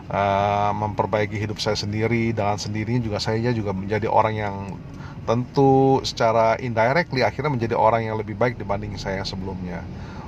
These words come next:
Well, eh, marketing is a very interesting, eh, profession. Network marketing juga sama, de-, de-,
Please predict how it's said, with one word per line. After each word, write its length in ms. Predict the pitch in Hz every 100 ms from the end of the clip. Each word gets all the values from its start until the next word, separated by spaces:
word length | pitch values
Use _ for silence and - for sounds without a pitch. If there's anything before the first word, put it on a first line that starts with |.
| -
Well, 240 | 101 127 131
eh, 580 | 107 107 107 104 104 107 - - - - - - - - - -
marketing 480 | 123 135 139 135
is 80 | 113
a 80 | 113
very 560 | 107 117 120 117 117 -
interesting, 720 | 113 120 - - 113 110 104
eh, 320 | 95 101 98 -
profession. 640 | 104 123 131 - 147 165 - - - - -
Network 320 | 101 107 107
marketing 400 | 107 107 135 123
juga 160 | 98 90
sama, 320 | 92 90 80 - -
de-, 80 | 107 - 110
de-, 160 | 107